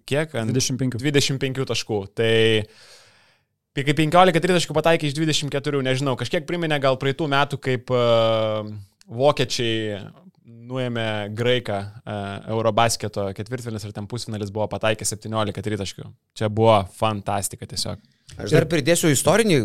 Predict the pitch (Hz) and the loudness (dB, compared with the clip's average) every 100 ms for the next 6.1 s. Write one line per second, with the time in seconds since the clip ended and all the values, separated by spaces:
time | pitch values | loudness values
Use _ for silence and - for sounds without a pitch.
0 | - 117 110 120 123 - 92 87 - - | 0 -2 2 2 2 0 0 -2 -6 -6
1 | 104 120 127 - - - 127 131 123 - | 2 4 4 2 0 4 8 10 8 4
2 | - 110 - 135 120 123 120 117 131 123 | 0 2 2 4 2 2 0 2 0 -2
3 | 117 127 123 120 113 113 101 127 127 110 | -2 0 2 2 2 0 2 2 2 -2
4 | 101 127 104 98 101 120 85 _ _ _ | 0 0 0 0 0 -2 -4 _ _ _
5 | _ - 92 95 101 101 117 98 123 95 | _ -10 -6 0 2 2 2 0 0 0
6 | - | -2